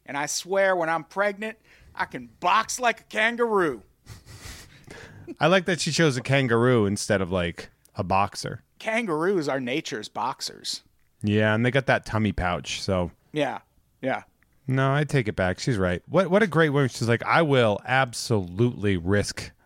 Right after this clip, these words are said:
Speaker 2: the life of my fetus <laughs> to drill a stripper."
Speaker 1: And here's the thing. She does. That story does indeed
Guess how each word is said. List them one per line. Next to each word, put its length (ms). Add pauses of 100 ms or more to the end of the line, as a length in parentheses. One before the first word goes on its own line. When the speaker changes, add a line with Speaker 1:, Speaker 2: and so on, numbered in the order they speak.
(240)
Speaker 2:
the 160
life 300
of 140
my 160
fetus 720
<laughs> 80
to 120
drill 360
a 80
stripper." 500 (140)
Speaker 1:
And 120
here's 200
the 40
thing. 360 (180)
She 220
does. 540
That 220
story 400
does 460
indeed 640